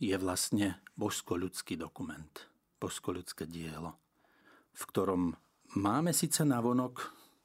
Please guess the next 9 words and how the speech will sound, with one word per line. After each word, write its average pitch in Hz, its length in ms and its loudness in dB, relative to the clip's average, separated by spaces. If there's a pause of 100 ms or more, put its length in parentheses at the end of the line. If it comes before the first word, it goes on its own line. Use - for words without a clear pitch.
(160)
podobu 104 480 4
ľudského 104 480 0
slova, 143 480 0 (680)
ale 101 80 0
v - 160 -2
skutočnosti - 640 -2
je 92 80 0
to - 240 -6
inkarnované 110 1120 0